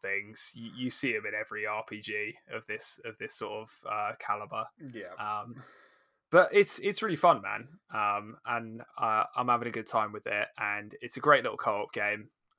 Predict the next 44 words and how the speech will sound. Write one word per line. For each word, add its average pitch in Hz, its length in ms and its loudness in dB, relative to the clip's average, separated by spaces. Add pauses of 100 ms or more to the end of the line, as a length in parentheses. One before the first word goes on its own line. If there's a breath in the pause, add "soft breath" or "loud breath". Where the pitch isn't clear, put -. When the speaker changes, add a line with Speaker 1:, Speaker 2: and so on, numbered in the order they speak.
Speaker 1:
Um, 110 300 2
although 139 380 8
I'm 135 60 2
not 156 180 2
sure 147 160 8
if - 100 4
this 127 160 -6
is 120 100 -8
a 104 40 -8
bug, 101 520 2
and 110 100 -8
I 101 40 -8
think 107 300 -10
we're, 104 340 -4
we're 107 120 0
both 104 320 2 (220)
not 98 220 -6
sure 95 220 -4
if - 80 -8
this - 180 -10
is 92 100 -16
a - 40 -20
bug. 98 360 -2 (600 soft breath)
Um, 98 420 2 (280)
but - 160 -2
progress 180 400 4
doesn't 170 260 0
seem 160 240 -4
to 139 120 -6
carry, 104 680 4 (480)
story 156 560 6
progress, 90 540 -6
should 95 140 -8
I 95 80 -4
say, 95 380 -2
doesn't 117 260 -2
seem 117 220 -8
to - 100 -14
carry 101 420 2
from 92 300 -10
world 98 280 -2
to 98 100 -16
world. 92 440 -6 (400)
So 104 380 0